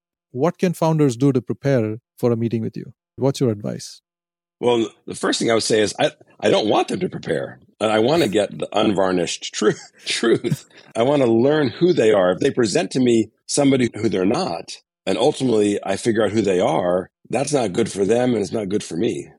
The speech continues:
Speaker 2: By the way, I want them to know who I am. Like, I am very forthright when I meet with entrepreneurs about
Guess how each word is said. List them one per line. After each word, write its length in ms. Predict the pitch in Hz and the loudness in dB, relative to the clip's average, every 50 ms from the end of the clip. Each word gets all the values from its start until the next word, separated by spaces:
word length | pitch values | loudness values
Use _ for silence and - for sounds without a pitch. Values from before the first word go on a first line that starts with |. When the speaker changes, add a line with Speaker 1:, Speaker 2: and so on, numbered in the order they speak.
| _ - 196 | _ -8 -2
Speaker 2:
By 120 | - 143 | 0 2
the 60 | 143 135 | 2 2
way, 100 | 123 113 | 2 2
I 100 | 110 117 | 2 2
want 200 | 117 147 160 - | 2 0 0 0
them 120 | - 143 139 | 0 0 2
to 80 | 127 | 2
know 120 | 120 120 120 | 2 0 0
who 200 | 110 123 120 110 | 0 2 2 2
I 120 | 113 147 220 | 2 0 -4
am. 300 | - 78 71 67 67 - _ _ _ - | -6 -8 -8 -12 -14 -14 _ _ _ -10
Like, 100 | 95 120 | -6 -4
I 100 | 135 170 | -2 0
am 300 | 175 135 113 101 90 82 | 0 0 -2 -2 -2 -2
very 300 | 101 120 139 147 120 104 | 0 0 2 2 0 -2
forthright 640 | - - 101 113 120 117 - - 98 87 87 - | -2 -2 -2 -2 -2 -2 -4 -4 -4 -4 -4 -6
when 120 | - 92 | -8 -10
I 120 | 90 87 85 | -10 -10 -10
meet 180 | 85 92 92 80 | -8 -8 -8 -8
with 100 | 90 90 | -8 -10
entrepreneurs 560 | 95 90 - - 90 95 107 110 104 92 78 | -10 -10 -10 -8 -6 -2 -2 0 -2 -2 -4
about 360 | 80 73 87 85 82 80 - | -8 -10 -8 -8 -8 -10 -12